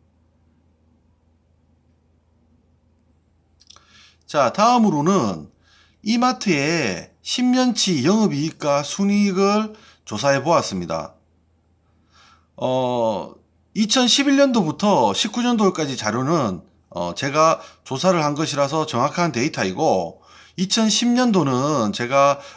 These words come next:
어, 구할 수가 없어서, 어, 추정을 했습니다.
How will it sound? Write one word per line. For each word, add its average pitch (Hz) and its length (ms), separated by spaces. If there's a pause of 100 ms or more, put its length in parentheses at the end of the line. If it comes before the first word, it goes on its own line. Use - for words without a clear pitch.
어, 90 320
구할 180 280
수가 160 220
없어서, 110 640 (380)
어, - 500
추정을 214 380
했습니다. 90 560